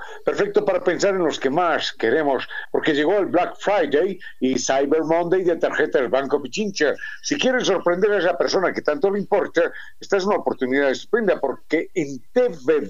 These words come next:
Ventas, en T Ventas, perdón, usted recibe hasta el cincuenta por ciento de descuento en artículos seleccionados.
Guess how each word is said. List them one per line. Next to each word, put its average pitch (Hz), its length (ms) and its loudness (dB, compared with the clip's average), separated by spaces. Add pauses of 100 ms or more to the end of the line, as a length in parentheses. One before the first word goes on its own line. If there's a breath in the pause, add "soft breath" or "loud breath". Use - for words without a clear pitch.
Ventas, 147 880 0
en 113 160 -4
T 453 160 2
Ventas, 147 400 0
perdón, 151 720 2 (340 loud breath)
usted 160 280 0
recibe 160 360 2
hasta 160 160 2
el 131 80 0
cincuenta 143 380 0
por - 100 -2
ciento 156 260 0
de 139 60 2
descuento 151 380 0
en 139 80 2
artículos 131 480 -2
seleccionados. 147 720 0